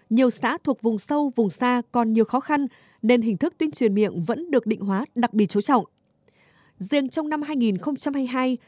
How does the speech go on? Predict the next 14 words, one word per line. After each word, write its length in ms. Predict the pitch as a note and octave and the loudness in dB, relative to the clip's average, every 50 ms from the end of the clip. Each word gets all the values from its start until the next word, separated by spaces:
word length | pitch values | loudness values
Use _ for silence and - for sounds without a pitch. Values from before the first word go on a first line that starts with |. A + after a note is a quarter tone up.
| _ _ _ | _ _ _
toàn 160 | - C4 B3+ A#3 | 0 2 2 2
huyện 240 | A#3+ B3+ A3+ G3 | 2 0 0 0
tổ 220 | F#3 - G#3+ F#3 E3+ | 0 0 0 0 0
chức 240 | - - E4+ F4+ - | -2 -6 -8 -8 -8
sáu 220 | - - B3 B3+ | -4 -4 -4 -4
trăm 360 | - - D#4 D4+ D4 C#4 G#3+ | -2 -4 -6 -4 -4 -4 0
bốn 120 | A3+ G#3+ C4 | 0 0 0
mươi 80 | E4 | 0
bảy 160 | C#4+ B3+ G3 | 0 0 0
hội 160 | F#3 F#3+ A3 D#3 | 2 0 0 2
nghị, 220 | G#3+ A3 G3+ - _ _ _ _ _ - | 2 2 2 0 _ _ _ _ _ 0
lớp 200 | A3+ D#4+ - - | 0 0 0 0
tập 100 | B3 G3+ - | -4 -4 0
huấn 240 | G#3 G3 G3 C4 | -2 -2 -2 -2